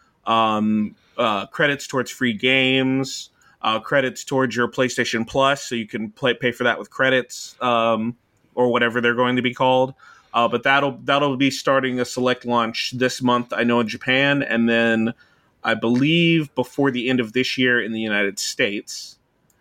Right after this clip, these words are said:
And then we had the main thing everybody was wanting to know about is God of War Ragnarok got a brand new trailer, uh, limited edition DualSense controller. Um, so all the goods.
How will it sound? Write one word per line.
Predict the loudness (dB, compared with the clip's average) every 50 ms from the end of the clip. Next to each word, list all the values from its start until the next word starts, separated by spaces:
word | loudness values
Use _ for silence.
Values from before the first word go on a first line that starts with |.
| _ _ _ -4
And | -2 0 2 2 4
then | 4 4 4 2 2 0 0 0
we | 2 2 2 2
had | 2 2 2 2 2 4 2 2 2 0 -2 -6 -8 -8
the | -6 -2 2 2 4 4 4
main | 2 2 2 2 2 2 2 0
thing | 0 0 0 0 2 2
everybody | 2 2 2 0 2 2 2 2 2 2
was | 0 0 0 0
wanting | 0 0 0 0 0 -2 -2
to | -2 -2 0
know | 2 2 4 4 4
about | 2 2 2 2 2 2 0 -2 -8 -14 -6 -2
is | 0 0 2 2 0 0 -2 -4 -8 -12 _ -20 -20 _ _ _ _ -20 -20 -14 -4
God | 0 2 4 4 4
of | 2 0
War | 2 2 2 2
Ragnarok | 4 2 2 2 0 0 0 2 2 2 0 -2 -6 -20 -10
got | -2 0 2 2 2 2
a | -2 -4
brand | -4 -4 -2 0 2 4 4 2 2 0 0
new | 0 0 0 0
trailer, | -2 -4 -4 -2 0 0 0 0 0 0 2 2 2 2 2 2 2
uh, | 2 2 2 2 2 2 2 2 2
limited | 2 2 2 2 2 2 2
edition | 2 0 0 0 -2 -4 -4 -4 -2
DualSense | 0 0 0 0 0 -2 -2 -2 -2
controller. | -2 -4 -4 0 0 2 2 4 4 4 4 2 2 0 -4 _ _ _ _ _ _ _ _ -4 0
Um, | 2 4 4 2 2 0 -2 -4 -8 -8
so | -2 0 2 2
all | 4 4 2 2
the | 0 -2
goods. | -2 0 0 0 0 0 -2 -6 -14 -14 -16 -16 -18